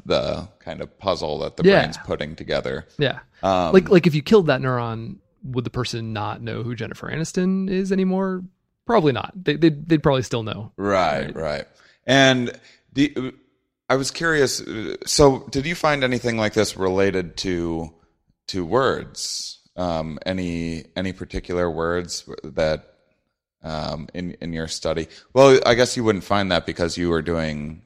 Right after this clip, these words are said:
Speaker 1: uh, you were doing the F M R Is,
Speaker 2: Yeah,
Speaker 1: right?
Speaker 2: yeah. So, so F M R I is much coarser, right? So,
Speaker 1: Right.
Speaker 2: so these voxels that we record from, uh, in, in this particular study, they're, like, two by two by four millimeters,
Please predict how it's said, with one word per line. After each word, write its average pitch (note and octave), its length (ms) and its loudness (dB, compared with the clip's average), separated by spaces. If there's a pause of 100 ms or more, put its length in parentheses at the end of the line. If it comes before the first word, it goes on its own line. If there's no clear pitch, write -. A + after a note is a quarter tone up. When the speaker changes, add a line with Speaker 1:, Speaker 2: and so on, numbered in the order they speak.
(140)
Speaker 1:
uh, E2+ 60 0
you D#2 340 0
were D#2+ 100 0
doing D2+ 240 -4
the B1+ 80 -6
F D2 200 -4
M C#2+ 160 -6
R C#2+ 400 -6
Is, D#3 80 -4
Speaker 2:
Yeah, F#3 180 8
Speaker 1:
right? D#3+ 100 2
Speaker 2:
yeah. C3+ 120 0
So, F3+ 240 4
so G3 140 0
F G#3 80 2
M A#3 80 0
R G#3+ 80 6
I F#3+ 40 6
is C#3+ 100 4
much - 500 -2 (260)
coarser, F3+ 520 0
right? D3+ 180 -2
So, C#3+ 240 4
Speaker 1:
Right. C3 80 -6
Speaker 2:
so C#3 120 -2
these C3 240 -2
voxels B2+ 540 -2
that D3 80 -4
we C#3 80 -2
record C#3 360 -2
from, D3 480 -4
uh, A#2 380 -4 (360)
in, D3 200 -4
in D#3 80 4
this E3+ 100 4
particular D3 320 0
study, C3 260 -2
they're, A2+ 280 -4
like, A#2 260 -10 (300)
two D#3+ 160 2
by C3 160 0
two B2 140 -4
by G#2+ 120 -4
four A2 460 -8
millimeters, B2 760 -8